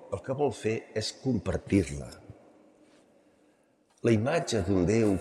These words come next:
que ens demana coses per poder ser benèvol cap a nosaltres, l'hem de treure de la nostra fantasia i del nostre inconscient, perquè el tenim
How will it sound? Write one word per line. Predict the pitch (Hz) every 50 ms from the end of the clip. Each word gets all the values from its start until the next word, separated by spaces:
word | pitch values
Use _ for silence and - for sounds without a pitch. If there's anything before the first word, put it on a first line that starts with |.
| -
que | - 95 90 87 78 - - - - - - - - - - -
ens | - 143 147 139 123 107 - 92 -
demana | - 104 92 95 101 101 85 73 - -
coses | 82 76 73 - - - - - - - - - - - - - - - - - - - - - - - - - _ _ -
per | 107 95 95 - -
poder | - 101 90 113 113 113 104 98 80 - - -
ser | - - 123 113 95
benèvol | 104 98 113 131 127 95 82 78 76 80 -
cap | - 78 - - 85
a | 80
nosaltres, | 80 - - 92 87 90 98 - - 80 85 76 - - - - - - - - -
l'hem | - 147 160 170 143
de | 117 98
treure | - 117 135 143 131 101 73 71 69 67 69 - - -
de | - - 95 87
la | 85 80
nostra | 82 90 87 87 - - - - 87 82 80 78 - - - - - - - - - - - - - - - - - - - - -
fantasia | - - 110 92 87 78 - 92 87 76 82 92 90 92 87 80 78 76 71 71 69 - - - - - - - - - - - - - - - -
i | 98 85
del | 92 95
nostre | 117 127 - - 131 120
inconscient, | 101 - 104 101 101 - 160 170 139
perquè | - 110 98 98 101
el | 90 - -
tenim | 110 123 156 156 117